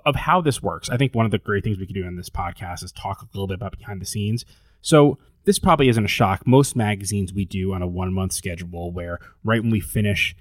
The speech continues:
the May issue, we're gonna start right away working on the June issue. So you figure, obviously, it's about a one-month turnaround. When we do the April issue, we do it at the same exact time as the yearbook. And like you said, I don't wanna suggest that we did nothing leading into the lockout,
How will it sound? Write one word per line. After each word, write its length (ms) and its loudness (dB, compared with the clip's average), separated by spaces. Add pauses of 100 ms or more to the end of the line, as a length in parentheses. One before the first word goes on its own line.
(360)
the 100 4
May 240 6
issue, 340 2
we're 80 2
gonna 120 2
start 280 0
right 180 6
away 160 4
working 280 0
on 60 -4
the 60 -2
June 240 -6
issue. 240 -8
So 140 -12
you 60 -10
figure, 360 -6
obviously, 380 -10
it's 80 -12
about 160 -12
a 40 -8
one-month 720 -2
turnaround. 600 -12 (580)
When 140 6
we 100 6
do 420 4
the 160 -4
April 360 4
issue, 300 -2
we 100 0
do 180 4
it 60 4
at 80 -6
the 60 -8
same 260 0
exact 380 -4
time 560 0
as 200 -4
the 80 -10
yearbook. 540 -4 (240)
And 100 6
like 120 6
you 60 -4
said, 120 0
I 100 4
don't 160 4
wanna 180 6
suggest 760 0
that 340 -2
we 100 2
did 280 -2
nothing 680 0
leading 240 -4
into 180 -8
the 60 -6
lockout, 480 -10